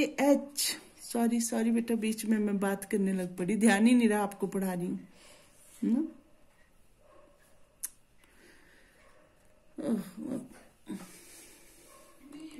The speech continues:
सॉरी बेटा, K into H, K, है ना, एच का ये वन है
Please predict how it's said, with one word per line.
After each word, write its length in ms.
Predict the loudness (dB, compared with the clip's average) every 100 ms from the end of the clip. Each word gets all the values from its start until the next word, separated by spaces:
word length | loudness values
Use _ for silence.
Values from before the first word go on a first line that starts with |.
| -20 -20 -20 -20 -20 -20 -20 -20 -20 _ _ -20 -20 _ _ -20 -20 -20 -20 -20 -20 -20 -20 -20 -6
सॉरी 240 | 0 2 2
बेटा, 500 | 2 0 0 0 -4 -12 -12 -14 -16 -18 -18 -18 -20 -20 -20 -20 -20 -20 _ -20 -20 _ -20 -20 -20 -20 -20 -20 -20 -20 -20 _ _ _ _ -20 -20 _ -20 -20 -20 _ -20 _ _ -20 _ _ -20 -20 -20 -20 -20 -20 -20 -20 -6
K 100 | 2 8
into 240 | 10 10 8
H, 280 | 6 4 0 -10 -8 0
K, 100 | 6 6 6 4 -4 -12 -20 -20 -20 -20 -2
है 60 | 0
ना, 80 | 0 2
एच 200 | 2 2
का 160 | 2 4
ये 140 | 6 6
वन 200 | 4 4
है 200 | 2